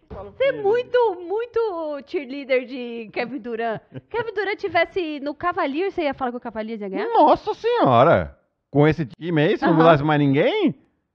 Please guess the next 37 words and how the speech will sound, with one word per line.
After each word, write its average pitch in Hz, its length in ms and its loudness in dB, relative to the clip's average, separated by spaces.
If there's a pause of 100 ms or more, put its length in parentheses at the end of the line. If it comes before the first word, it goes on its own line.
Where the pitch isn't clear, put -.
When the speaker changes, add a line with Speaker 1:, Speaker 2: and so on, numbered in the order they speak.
(380)
Speaker 1:
Pelo 381 160 -2
amor 453 260 4 (160)
de 339 80 -2
Deus. 127 320 -2 (880)
Speaker 2:
Você - 60 -4
ia 247 60 -4
falar 277 200 -4
Cleveland. 180 520 -8
Speaker 1:
Ah, - 180 2 (400)
fácil. - 360 -8 (320)
Speaker 2:
<laughs> 339 160 -2 (200)
E 320 320 0
New 294 80 -6
York 294 200 -6
Knicks? 240 280 -8 (760)
Speaker 1:
Fácil. - 380 0 (260)
Speaker 2:
Não. 165 320 -8 (640)
Brooklyn, 269 560 -6
não, 180 200 -8
já 180 100 -10
foi. 151 260 -12 (280)
É, 185 640 -6
Speaker 1:
É. - 80 -6
Speaker 2:
então, 247 420 -2
no 381 120 2
Brooklyn 523 340 8
ele 494 360 -4
não 494 120 -8
tava 494 180 0
resolvendo, 466 560 -2
Guilherme. 202 480 -4
Speaker 1:
No 208 160 0
Filadélfia 196 520 2
ia - 40 -6
falar 190 180 -2
que 202 120 -8
não. 160 340 -2